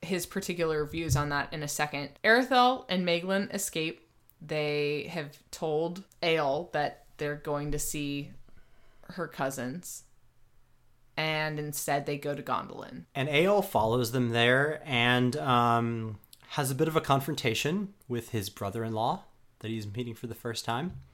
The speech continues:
Speaker 2: And he's like, "Uh, dude, your family, you're welcome to live here, but, uh,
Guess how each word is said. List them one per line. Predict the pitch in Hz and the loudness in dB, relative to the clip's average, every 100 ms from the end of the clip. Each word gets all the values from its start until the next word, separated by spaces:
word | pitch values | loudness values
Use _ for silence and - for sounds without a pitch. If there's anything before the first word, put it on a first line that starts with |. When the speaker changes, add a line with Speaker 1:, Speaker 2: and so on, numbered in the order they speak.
| _ _ _ - _ - - - | _ _ _ -20 _ -20 -16 0
Speaker 2:
And | 131 | 4
he's | 196 233 | 8 8
like, | 196 - - _ _ _ _ - | 6 4 -20 _ _ _ _ 4
"Uh, | 175 190 185 185 - - - 185 135 - | 8 10 10 6 -6 -20 -12 -12 -6 4
dude, | 240 269 | 6 8
your | 175 | 8
family, | - 190 262 190 | 10 10 12 10
you're | 147 | 12
welcome | 165 190 226 202 | 10 10 8 8
to | 208 | 8
live | 269 | 8
here, | 220 165 | 8 8
but, | 143 160 160 | 10 10 8
uh, | 170 151 147 143 143 | 10 12 12 12 8